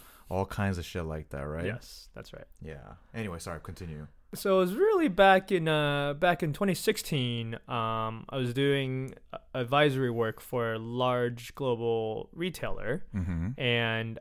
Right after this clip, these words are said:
Speaker 2: uh, so I was building out a kind of a future technology forecast for them. And one of the,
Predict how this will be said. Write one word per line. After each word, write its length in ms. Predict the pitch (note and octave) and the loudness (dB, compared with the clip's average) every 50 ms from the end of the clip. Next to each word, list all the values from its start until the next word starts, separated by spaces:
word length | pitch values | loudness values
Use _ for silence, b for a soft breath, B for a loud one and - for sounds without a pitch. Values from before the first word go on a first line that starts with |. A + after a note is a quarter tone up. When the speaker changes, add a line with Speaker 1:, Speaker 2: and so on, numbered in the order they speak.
| - - | -8 -4
Speaker 2:
uh, 540 | A#2 A2+ A2 A2 A2 G#2+ G#2+ G2+ D#2+ - | 0 0 2 2 2 0 0 -2 -4 -6
so 260 | C3+ - D3 B2+ A#2+ A#2 | -6 -4 -2 0 0 0
I 100 | - B2+ | 0 -2
was 120 | B2+ B2 | 0 4
building 260 | C#3 D3 D3 C#3+ C3+ | 6 6 6 6 4
out 200 | C#3 C3 B2+ B2 - | 4 2 2 2 0
a 260 | B2+ B2 A#2+ A#2+ A2+ | -2 -2 -2 -2 -4
kind 160 | - C#3 C3 | -4 -4 -2
of 60 | A#2+ | -2
a 80 | A#2+ A#2 | -2 -2
future 340 | - - D3 C3 - C3+ B2 | -2 0 0 0 0 0 -2
technology 480 | - B2 A#2 B2+ B2 A#2+ A#2 A#2 A#2 | -2 -4 -4 -2 -2 -2 -2 -4 -6
forecast 480 | - - E3+ E3+ D#3 - C#3 A#2+ - - | -4 -2 0 0 0 0 -2 -4 -4 -6
for 80 | - | -8
them. 160 | A#2 A2+ G#2+ G2+ | -10 -8 -8 -8
And 100 | A2+ A#2+ | -6 -4
one 120 | B2+ B2+ | -4 -2
of 100 | B2 A2+ | -2 -2
the, 400 | A#2+ A#2 A2+ G#2+ G#2+ G#2+ G#2+ | -4 -4 -4 -6 -8 -10 -12